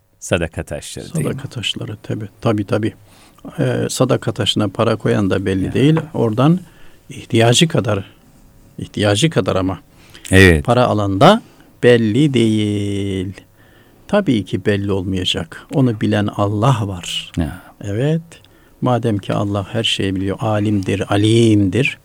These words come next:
Speaker 1: Hı hı.
Speaker 2: Efendim, başkalarının bilmesine gerek yok.
Speaker 1: İhlas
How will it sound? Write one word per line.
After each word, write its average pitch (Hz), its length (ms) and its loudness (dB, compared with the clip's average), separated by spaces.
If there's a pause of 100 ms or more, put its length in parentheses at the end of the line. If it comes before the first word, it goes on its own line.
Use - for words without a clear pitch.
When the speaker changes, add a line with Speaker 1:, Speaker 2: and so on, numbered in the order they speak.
(140)
Speaker 1:
Hı 76 60 -8
hı. 73 640 -8
Speaker 2:
Efendim, 110 440 -2
başkalarının 98 600 -2
bilmesine 107 460 -6
gerek - 380 -12
yok. - 280 -20 (640)
Speaker 1:
İhlas 139 520 4